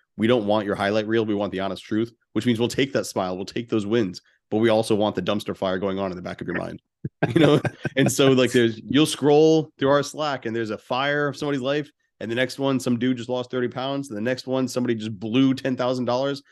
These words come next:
And the next one, somebody just made an investment of their life and they finally got out of debt. It's, it's a roller coaster of where these different men are at and what they're going on. And in a week,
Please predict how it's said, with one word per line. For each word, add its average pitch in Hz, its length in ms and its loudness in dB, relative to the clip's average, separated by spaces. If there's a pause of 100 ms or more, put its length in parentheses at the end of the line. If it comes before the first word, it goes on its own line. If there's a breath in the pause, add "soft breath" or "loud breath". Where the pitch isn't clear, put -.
(100)
And 104 100 -4
the 113 40 0
next 127 200 0
one, 131 140 2
somebody 123 260 2
just 110 140 -8
made 117 160 2
an 113 60 -2
investment 107 400 -4
of 101 60 -6
their 107 100 -4
life 101 260 -6
and 101 80 -8
they 95 60 -8
finally 104 320 0
got 101 100 2
out 98 60 0
of 87 100 -8
debt. 87 200 -8 (360)
It's, 117 300 -2 (240)
it's 117 160 2
a 120 40 6
roller 135 400 4
coaster 110 340 -2
of 101 80 -2
where 113 120 2
these 107 160 -4
different 104 300 -4
men 104 100 -4
are 101 100 -2
at 104 160 -2
and 90 80 -10
what 101 100 -4
they're 95 100 -6
going 98 200 0
on. 92 240 -6 (480 soft breath)
And 127 140 2
in 139 160 4
a 110 60 4
week, 123 400 0